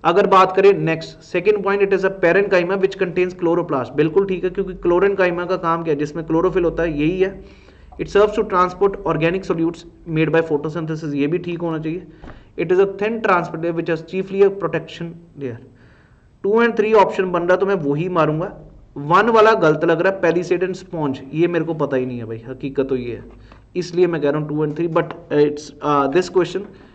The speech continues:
you can't say कि it is from एनसीईआरटी or from the notes। One or two question can be there, but फिर भी जो science background से, जो bio background से, please एक बार answer करिएगा इस question का।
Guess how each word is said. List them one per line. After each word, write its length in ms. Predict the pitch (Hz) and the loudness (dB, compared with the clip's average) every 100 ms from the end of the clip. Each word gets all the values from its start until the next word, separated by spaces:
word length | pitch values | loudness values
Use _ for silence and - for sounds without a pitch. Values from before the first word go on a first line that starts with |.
| - 165 | -12 -6
you 140 | 151 | 2
can't 260 | 170 170 180 | 2 2 2
say 100 | 170 | 2
कि 200 | 175 156 | 2 0
it 160 | 165 | 0
is 120 | 156 160 | -2 -4
from 200 | 160 147 | -2 -2
एनसीईआरटी 500 | 135 165 151 139 147 | -2 -2 -2 0 0
or 160 | 143 | 0
from 180 | 143 135 | -2 -4
the 60 | 131 | -4
notes। 280 | 135 - - - - _ - - - | -8 -12 -20 -20 -20 _ -20 -20 -6
One 280 | 147 170 208 | 2 4 4
or 60 | |
two 140 | 196 202 | 4 0
question 360 | 185 180 185 170 | 2 0 -2 -2
can 180 | 165 135 127 | -2 -2 -2
be 80 | |
there, 180 | 113 110 113 - | -4 -6 -10 -6
but 160 | 156 156 - | -4 -2 2
फिर 140 | 185 | 2
भी 160 | 185 214 196 151 | 4 0 -4 -2
जो 260 | 147 180 | 4 4
science 380 | 170 165 165 175 | 4 -2 -2 0
background 420 | 175 170 170 175 | 2 2 2 -4
से, 120 | 180 | -2
जो 100 | 160 139 | -2 0
bio 300 | 135 160 175 | 2 2 4
background 420 | 170 160 165 156 | 4 2 -4 -4
से, 100 | 165 | -8
please 280 | 165 180 170 | -6 -2 0
एक 180 | 151 147 | 2 2
बार 120 | 151 139 | 0 2
answer 300 | 135 135 156 | -2 -4 -2
करिएगा 340 | 135 131 139 | -2 2 0
इस 140 | 135 | 0
question 300 | - 120 - 123 | -2 -8 -10 -18
का। 220 | 113 | -20